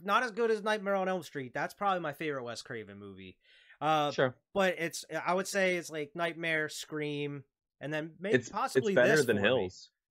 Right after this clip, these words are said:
Speaker 2: It's
Speaker 1: It's,
Speaker 2: better
Speaker 1: it,
Speaker 2: than Hills for
Speaker 1: it's
Speaker 2: me.
Speaker 1: definitely better than Hills for me.
Speaker 2: Yeah.
Speaker 1: Uh,
Speaker 2: And I
Speaker 1: it's
Speaker 2: like Hills. I think that's also a good movie.
Speaker 1: Yeah, yeah.
Speaker 2: Yeah.
Speaker 1: And I think, I think it's better than, like,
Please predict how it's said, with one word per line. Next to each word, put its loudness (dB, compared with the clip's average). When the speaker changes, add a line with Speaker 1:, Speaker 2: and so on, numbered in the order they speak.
Speaker 2:
It's -2
Speaker 1:
It's, -6
Speaker 2:
better 6
Speaker 1:
it, 2
Speaker 2:
than 0
Hills 4
for -2
Speaker 1:
it's 2
Speaker 2:
me. 4
Speaker 1:
definitely 2
better 0
than -6
Hills -6
for -4
me. -4
Speaker 2:
Yeah. -10
Speaker 1:
Uh, 4
Speaker 2:
And 6
I 8
Speaker 1:
it's 6
Speaker 2:
like 4
Hills. -6
I -10
think -10
that's 0
also -2
a -14
good -14
movie. -12
Speaker 1:
Yeah, -2
yeah. -2
Speaker 2:
Yeah. 2
Speaker 1:
And 0
I 0
think, -6
I -2
think -4
it's -8
better 0
than, -4
like, -4